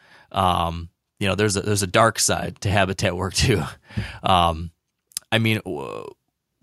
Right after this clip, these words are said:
w-, how much of that resonates with you? I mean, how much, if you, if you look at, like, this whole world of habitat work and the things you've done with, would you say it's a net positive, or sometimes, like, "Dang, this stuff's stupid"?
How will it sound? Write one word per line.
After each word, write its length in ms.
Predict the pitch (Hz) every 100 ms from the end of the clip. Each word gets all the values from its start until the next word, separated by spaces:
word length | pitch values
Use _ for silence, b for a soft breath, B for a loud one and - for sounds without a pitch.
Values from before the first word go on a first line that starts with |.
| _ - - -
w-, 240 | - - - _ _ _
how 200 | - 147
much 220 | 135 131
of 60 | 110
that 180 | 104 104
resonates 440 | 101 98 98 92
with 140 | 92 82
you? 200 | 87 -
I 60 |
mean, 220 | 95 98 92
how 180 | 95
much, 240 | 135 135 113
if 280 | 107 110 123
you, 260 | 143 - - _ _ _
if 140 | 110
you 120 | 120 131
look 280 | 120 127
at, 140 | 117 98
like, 220 | 101 95 - _ _ _
this 140 | - 104
whole 320 | 113 107 107
world 280 | 95 98 95
of 60 |
habitat 440 | 92 98 92 98 85
work 220 | 95 92
and 100 | 92
the 60 | -
things 280 | 107 98
you've 140 | 98 90
done 220 | 92 90
with, 260 | 90 90 - B B B B B B _ _ _
would 220 | - 110 110
you 60 |
say 320 | 120 - 127
it's 160 | 131 -
a 40 |
net 240 | 107 107 -
positive, 480 | 120 113 123 147 -
or 180 | - 107
sometimes, 440 | - 110 110 107
like, 240 | 104 110 -
"Dang, 260 | 98 104
this 140 | 101 98
stuff's 260 | - 101
stupid"? 460 | - - - - -